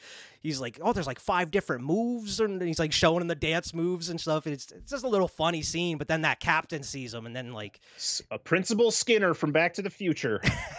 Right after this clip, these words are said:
Speaker 2: That's who that is. I don't remember what his name, I don't know,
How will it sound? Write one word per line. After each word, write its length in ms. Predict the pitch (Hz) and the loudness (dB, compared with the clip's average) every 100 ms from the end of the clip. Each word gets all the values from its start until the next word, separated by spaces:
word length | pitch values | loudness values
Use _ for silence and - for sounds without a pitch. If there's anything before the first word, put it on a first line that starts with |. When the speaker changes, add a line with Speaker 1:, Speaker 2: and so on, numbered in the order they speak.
| 719 - - - 240 - | -12 -6 -8 -4 -6 -2
Speaker 2:
That's 180 | 120 - | -2 4
who 80 | 165 | 4
that 200 | 175 180 | 6 6
is. 440 | 175 139 113 - - _ 226 _ | 6 4 2 -2 -6 _ -14 _
I 80 | - | -2
don't 80 | 139 | 0
remember 420 | 151 160 165 160 | 0 2 2 4
what 140 | 156 156 | 4 4
his 160 | 143 | 2
name, 140 | 156 156 | 0 2
I 80 | 143 | 2
don't 200 | 151 143 | 0 2
know, 260 | 151 143 | 2 2